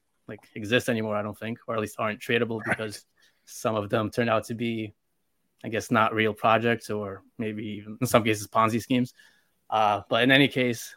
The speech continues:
Speaker 1: uh, yeah, there's so much hype and euphoria and people were, like, making money left and right. And I was kinda, like, sitting there, you know, just doing my job. And I was like,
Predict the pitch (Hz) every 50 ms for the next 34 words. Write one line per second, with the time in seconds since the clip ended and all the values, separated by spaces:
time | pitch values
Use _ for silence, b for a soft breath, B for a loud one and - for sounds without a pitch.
0 | _ - 113 107 104 104 113 120 110 110 113 - - 135 131 123 117 - 127 120
1 | 127 - 123 117 113 - - 120 123 127 123 120 107 - 117 107 107 110 113 113
2 | 113 104 107 - 117 110 101 107 107 110 120 131 131 127 120 117 113 - - 113
3 | 107 107 117 127 131 151 - _ _ _ _ _ _ _ _ _ _ - 120 117
4 | 110 101 - - 123 113 107 104 - - 139 135 135 135 127 135 135 135 131 131
5 | 123 - 117 110 107 104 101 - - 117 110 107 104 101 104 113 113 120 117 117
6 | 113 120 113 107 107 101 - 104 -